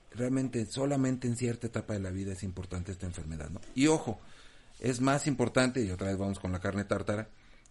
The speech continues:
es mucho más importante consumir la carne bien cocida,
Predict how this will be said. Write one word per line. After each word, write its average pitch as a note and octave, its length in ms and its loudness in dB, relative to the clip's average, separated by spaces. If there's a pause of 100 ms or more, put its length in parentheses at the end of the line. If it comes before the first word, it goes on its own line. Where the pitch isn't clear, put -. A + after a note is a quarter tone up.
es G#2+ 140 -2
mucho A#2 260 4
más A2+ 300 4
importante A#2 720 2 (280)
consumir F#2 360 0
la G2+ 100 2
carne F#2+ 380 2
bien A#2+ 320 0
cocida, C#3 500 0